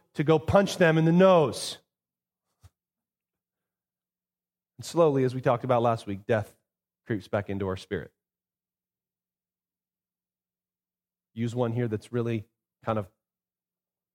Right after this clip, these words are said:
let's try to be good here. This is the problem. If we're led by our flesh, this is why this is so important to me, even when we want to do something good, ultimately it does not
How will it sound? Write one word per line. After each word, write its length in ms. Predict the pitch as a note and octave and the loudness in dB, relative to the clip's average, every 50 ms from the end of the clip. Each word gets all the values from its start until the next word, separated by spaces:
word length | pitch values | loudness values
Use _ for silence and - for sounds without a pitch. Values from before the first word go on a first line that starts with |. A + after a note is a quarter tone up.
| _ _ _ _ _ _ _ _ _ _ | _ _ _ _ _ _ _ _ _ _
let's 100 | _ _ | _ _
try 200 | - D#3+ D3 C#3+ | -2 0 0 0
to 80 | C#3 | 0
be 340 | C3 D3 D3 C#3+ B2+ A#2 - _ _ _ A#2 | 0 0 0 0 -2 -4 -8 _ _ _ 0
good 220 | E3+ G#3 G#3+ E3 | 2 2 2 2
here. 360 | C3+ A2+ C#3 A2+ F#2+ E2+ - _ _ _ _ _ _ _ _ _ _ _ _ _ _ _ _ | 0 -2 -2 -2 -2 -4 -10 _ _ _ _ _ _ _ _ _ _ _ _ _ _ _ _
This 60 | - | -6
is 20 | D3+ | -6
the 60 | D3 | 0
problem. 340 | - F#3+ F#3 F3 D#3 B2+ A2+ | 2 4 4 4 4 2 -2
If 60 | G#2 | -2
we're 100 | C#3+ D3+ | 0 0
led 260 | D3+ D3 D#3 F3 E3+ D3+ | 2 4 4 2 4 4
by 180 | F3 D#3+ D#3+ | 4 4 6
our 120 | D3+ C#3 B2+ | 4 4 2
flesh, 460 | - - - G#3 G#3 E3+ D3+ - - | -2 -6 0 2 4 4 2 0 -4
this 140 | D#3+ - - | -8 -8 -8
is 100 | C#3 C#3+ | -2 0
why 140 | E3+ D#3 | 0 0
this 140 | D#3 D3+ C3 | 0 -2 -6
is 80 | C#3 - | -8 -2
so 120 | - D#3+ | 0 0
important 340 | C#3 B2+ F3+ F#3+ F#3+ E3+ C#3 | 0 2 2 2 2 2 0
to 40 | C3 | -2
me, 80 | B2 - _ _ _ _ _ _ - | -4 -6 _ _ _ _ _ _ -4
even 220 | F3 F3+ E3+ E3+ F#3+ F3+ | 0 0 2 2 2 2
when 80 | F3 E3+ | 4 2
we 60 | E3 | 4
want 160 | E3 E3 E3 | 4 2 2
to 40 | D#3+ | 2
do 60 | D#3 | 0
something 440 | D3+ - - E3 D3+ - D#3+ D3 B2+ | -2 0 0 -2 0 0 -2 -2 0
good, 300 | A#2 F#3+ F3+ D3 C#3+ C#3 - - | 2 2 4 4 2 0 0 0
ultimately 600 | D3 D3+ D#3+ - D3+ D#3 C#3+ B2+ C3 C3+ C3+ C3 - | 0 0 0 0 -2 -2 -2 0 -2 -2 -4 -2 -2
it 160 | C3+ C3 C3 _ _ _ _ _ - | -2 -2 -2 _ _ _ _ _ 0
does 260 | D3 C#3+ D3+ A#2+ B2+ | 0 0 0 0 -2
not 360 | D3 D3 C#3 C3 A#2 - _ | -2 0 0 0 -2 -4 _